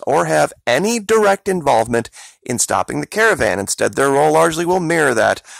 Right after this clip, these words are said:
of the existing National Guard troops, about two thousand in all, deployed to the border over the past six months, including providing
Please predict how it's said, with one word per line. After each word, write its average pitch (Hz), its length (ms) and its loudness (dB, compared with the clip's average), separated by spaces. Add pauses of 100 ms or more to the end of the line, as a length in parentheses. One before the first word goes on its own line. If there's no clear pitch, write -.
(140)
of - 140 -6
the 147 180 -2
existing 147 560 -2
National 127 400 -2
Guard 156 320 0
troops, 156 220 -4
about 151 280 -2
two 110 140 -10
thousand 104 380 -2
in 117 180 -4
all, 175 340 0 (280)
deployed 135 400 0
to 202 60 -2
the 202 80 -2
border 143 440 0
over 107 160 -2
the - 80 -8
past 101 320 0
six - 260 -2
months, 151 340 -2
including 107 380 -6
providing 92 480 -4